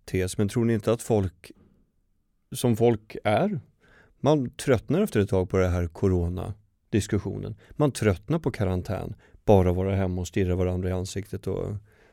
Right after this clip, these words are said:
och försöka fördriva tiden med patiens och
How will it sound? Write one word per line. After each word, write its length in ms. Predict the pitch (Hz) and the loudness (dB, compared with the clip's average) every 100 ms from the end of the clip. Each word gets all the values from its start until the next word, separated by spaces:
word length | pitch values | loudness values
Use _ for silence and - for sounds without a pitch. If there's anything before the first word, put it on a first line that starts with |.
| _ | _
och 120 | - 101 | -8 -6
försöka 560 | 95 92 98 98 104 160 208 - _ _ _ - | -6 -2 -2 -2 -6 -10 -18 -20 _ _ _ -4
fördriva 420 | 202 101 95 95 | 2 4 4 2
tiden 340 | 98 92 90 | 2 2 0
med 280 | 92 87 92 - - - - - | 0 0 0 -2 -4 -14 -14 -2
patiens 560 | 104 - 95 92 - | 0 2 0 0 -2
och 180 | 98 | -2